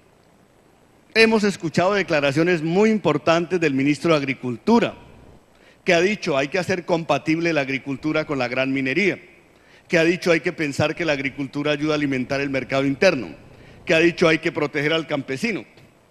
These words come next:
Pero por ahora no hemos visto ni conocemos una ley de tierras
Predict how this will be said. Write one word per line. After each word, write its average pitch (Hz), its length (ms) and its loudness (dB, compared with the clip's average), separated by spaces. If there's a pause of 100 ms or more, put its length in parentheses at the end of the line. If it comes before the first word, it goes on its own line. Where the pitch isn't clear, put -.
(180)
Pero 160 240 2
por 156 220 -2
ahora 220 340 4
no 220 160 2
hemos 208 320 0
visto 202 380 -2
ni 156 140 -2
conocemos 151 840 -4
una 165 220 0
ley 185 180 2
de 160 160 -2
tierras 240 600 2